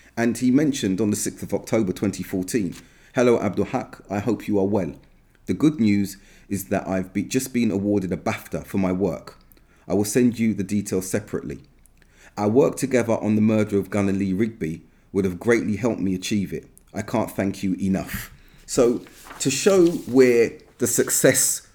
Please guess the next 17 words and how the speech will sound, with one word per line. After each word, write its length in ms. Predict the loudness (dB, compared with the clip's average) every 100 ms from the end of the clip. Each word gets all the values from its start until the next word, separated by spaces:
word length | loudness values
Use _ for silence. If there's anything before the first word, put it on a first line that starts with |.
| _
for 400 | -4 0 2 0
journalists 760 | 0 2 4 4 2 0 -2 -2
and 180 | 0
media 400 | 2 2 2 0 0
outlets, 720 | -2 -2 -2 -2 -4 -4 -6
outlets 640 | -4 -2 -2 -8 -4 -4 -2 -6 -8 -2
was 280 | 0 0
based 560 | -2 0 0 0 -4 -10 -18 -6
in 180 | 0 0
part 440 | 0 0 2 0 -6 -18 _ _
upon 600 | -10 -4 0 0 0 -4 -14
them 320 | -2 0 0
accessing, 840 | -4 -8 -6 -4 -4 -2 -2 -2 -6 -20 -10 -2
um, 600 | 0 2 2 0 -4 -10 _ -2
Muslim 380 | -2 -2 -4
communities 800 | -2 2 2 2 0 -8 -10 -14 -20 _ _ _ _ _ _ _ _ _
for 640 | -14 0 4 6 6 2